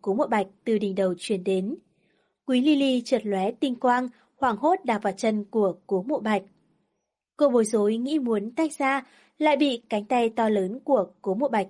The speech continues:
ràng buộc, làm cho cô không thể nào dứt ra được. "Lily, tối nay cô có tâm sự." Cố Mộ Bạch cho tới bây giờ chưa từng thấy qua bộ dạng của Quý Lily hoảng hốt, bối rối như vậy. Trong mắt anh,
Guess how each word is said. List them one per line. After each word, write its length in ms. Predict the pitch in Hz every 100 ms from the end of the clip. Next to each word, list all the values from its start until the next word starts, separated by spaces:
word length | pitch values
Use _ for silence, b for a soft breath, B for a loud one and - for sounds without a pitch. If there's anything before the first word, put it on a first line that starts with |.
| -
ràng 200 | 214 202
buộc, 220 | 196 208 196 b b b
làm 140 | 294
cho 120 | 285 285
cô 320 | 285 262 262
không 160 | - 240
thể 120 | 214
nào 260 | 185 185 170
dứt 240 | - 311 311
ra 260 | - 214
được. 280 | 190 208 190 196 _ _ _ _ _ _ _ _ _ _
"Lily, 480 | 262 277 277 285 254 b b b
tối 160 | 262 262
nay 260 | 285 277
cô 200 | 269 262
có 300 | 240 214 185 196
tâm 140 | 269
sự." 380 | 214 254 247 - _ _ _ _ _ _ -
Cố 160 | 254
Mộ 120 | 302
Bạch 200 | 277 226 214
cho 180 | 254
tới 280 | 240 220 196
bây 160 | 233 247
giờ 300 | 233 214 202 b b
chưa 180 | - 349
từng 180 | 302 226
thấy 200 | 214 214
qua 260 | 262 247
bộ 200 | 233 233
dạng 280 | - 226 208 -
của 260 | 240 196 190 -
Quý 140 | 196
Lily 400 | 240 240 240 226
hoảng 260 | 214 208 175
hốt, 240 | 269 359 - b -
bối 140 | 226
rối 280 | 220 208 196
như 200 | 254 247
vậy. 280 | 226 226 220 _ _ _ _ - - _ -
Trong 320 | 269 240 214
mắt 140 | 302
anh, 280 | 277 254 262